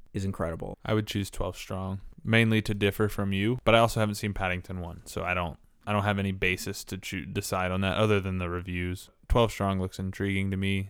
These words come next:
Speaker 2: It's got some really good actors in it.
Speaker 1: Yeah.
Speaker 2: Um, regardless of what reviews say, I think it's, like, at fifty-eight percent on Rotten Tomatoes currently. It doesn't bother me. Fifty-eight percent is still positive. Barely, but it is.
Speaker 1: <laughs> One out of two. Um, the first Paddington,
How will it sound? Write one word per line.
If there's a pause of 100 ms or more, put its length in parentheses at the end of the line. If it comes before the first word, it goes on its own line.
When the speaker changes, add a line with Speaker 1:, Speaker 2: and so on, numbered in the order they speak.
Speaker 2:
It's
got
some
really
good
actors
in
it. (160)
Speaker 1:
Yeah. (480)
Speaker 2:
Um,
regardless
of
what
reviews
say,
I
think
it's,
like,
at
fifty-eight
percent
on
Rotten
Tomatoes
currently.
It
doesn't
bother
me.
Fifty-eight
percent
is
still
positive. (180)
Barely,
but
it
is. (100)
Speaker 1:
<laughs>
One
out
of
two. (320)
Um,
the
first
Paddington,